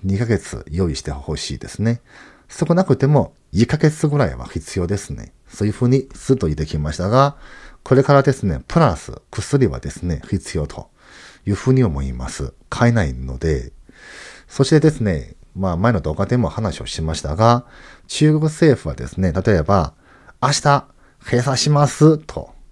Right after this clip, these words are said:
発表しますとですね、大体ですね、前日の夕方とか、前日の夜ですね、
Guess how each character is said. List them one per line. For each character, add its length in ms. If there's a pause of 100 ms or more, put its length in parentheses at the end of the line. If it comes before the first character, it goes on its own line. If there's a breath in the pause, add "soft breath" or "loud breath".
(140)
発 300
表 100
し 100
ま 120
す 380
と 120
で 120
す 120
ね、 240 (380 loud breath)
大 200
体 160
で 100
す 120
ね、 300
前 140
日 380
の 300 (340 soft breath)
夕 200
方 220
と 120
か、 260 (160)
前 120
日 320
の 160
夜 340
で 120
す 100
ね、 240